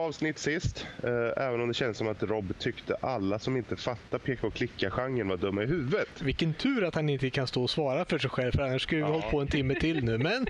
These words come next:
Speaker 1: <laughs>
Speaker 2: ja.
Speaker 1: Precis. En annan lirade mycket när, var, när jag var yngre, men kör numera bara M M Os. Skillnaden i åsikt mellan Max och Fredrik kändes bra, tyckte jag. De kä-, liksom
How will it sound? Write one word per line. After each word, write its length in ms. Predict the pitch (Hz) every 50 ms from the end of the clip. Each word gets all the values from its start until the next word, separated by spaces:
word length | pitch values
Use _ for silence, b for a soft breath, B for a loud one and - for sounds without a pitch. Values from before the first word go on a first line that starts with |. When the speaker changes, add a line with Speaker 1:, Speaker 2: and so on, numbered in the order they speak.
| - -
Speaker 1:
<laughs> 180 | - - 120
Speaker 2:
ja. 200 | 113 135 147 180 190
Speaker 1:
Precis. 300 | 104 95 90 - B B B B B B B B B - -
En 160 | 135 156 175
annan 380 | 170 156 156 170 180 196 202
lirade 460 | 196 180 147 139 143 190 202 175 202 190
mycket 380 | 190 151 - - - 110 101
när, 140 | 101 101 98
var, 240 | 98 101 104 95 - - - 98
när 180 | 104 104 104 104
jag 120 | 98 98
var 120 | 98 120
yngre, 460 | - 147 180 175 143 113 98 92 87 - - - -
men 240 | - 104 110 104 104
kör 240 | - - 104 98 98
numera 500 | 98 98 98 95 92 92 92 90 92 92
bara 360 | 85 85 107 101 98 95 98
M 100 | 98 104
M 160 | 110 120 151
Os. 340 | 160 - - 98 - - -
Skillnaden 580 | - - - 131 117 113 113 110 110 110 113 120
i 60 | 123
åsikt 480 | 117 101 104 101 - - 131 120 - - - - - - -
mellan 400 | 113 113 110 107 110 110 107 -
Max 340 | - 110 107 101 - - -
och 80 | 107 -
Fredrik 360 | - 147 156 160 151 147 -
kändes 400 | - 143 113 104 101 - - -
bra, 240 | - - 180 185 180 -
tyckte 240 | 190 - - -
jag. 160 | 165 160 165 160 B B B B B B B B
De 200 | - 123 120 120
kä-, 320 | - 135 - - 120 113
liksom 440 | 113 117 117 - - 117 120 113 117